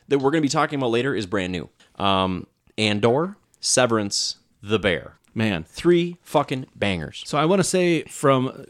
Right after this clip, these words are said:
Speaker 2: you started with me last time, so I'm gonna
Speaker 1: Yeah,
Speaker 2: go.
Speaker 1: yeah.
Speaker 2: Um, recency bias, I think, would say Andor.
Speaker 1: Sure.
Speaker 2: However,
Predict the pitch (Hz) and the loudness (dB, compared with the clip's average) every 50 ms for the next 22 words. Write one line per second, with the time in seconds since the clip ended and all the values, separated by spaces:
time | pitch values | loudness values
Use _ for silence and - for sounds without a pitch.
0 | - - - 147 143 123 - 143 127 117 110 104 113 107 95 92 87 - - 87 | -14 -12 -8 -6 -6 -2 2 2 4 4 2 2 0 0 0 -2 -2 -4 -6 -8
1 | 80 - 101 101 110 131 147 113 76 - - - - - 151 165 135 127 117 110 | -6 -6 -4 -2 0 0 0 -2 -4 -8 -12 -12 -6 -4 -2 0 2 2 2 2
2 | 101 92 90 85 - _ _ _ _ _ - 123 143 180 170 - 190 165 - 160 | 2 0 -2 -4 -6 _ _ _ _ _ -2 2 2 4 4 2 0 0 0 0
3 | 117 117 104 107 101 98 104 - - - 139 120 - 139 123 - 131 107 - - | 2 2 2 2 2 -2 -2 -6 -6 -6 -4 -2 -2 -2 0 0 0 -2 0 0
4 | 117 110 110 - - 113 110 110 101 95 85 80 76 - - _ _ _ _ - | 0 0 0 -2 -4 -2 0 0 0 -2 -6 -8 -10 -14 -16 _ _ _ _ -12
5 | - - 110 95 143 - _ _ _ _ _ _ - - - 185 208 233 247 196 | -8 -6 -6 -6 -8 -10 _ _ _ _ _ _ -8 -2 2 4 4 6 6 4
6 | 120 101 76 92 123 123 | 4 2 -2 -4 -6 -10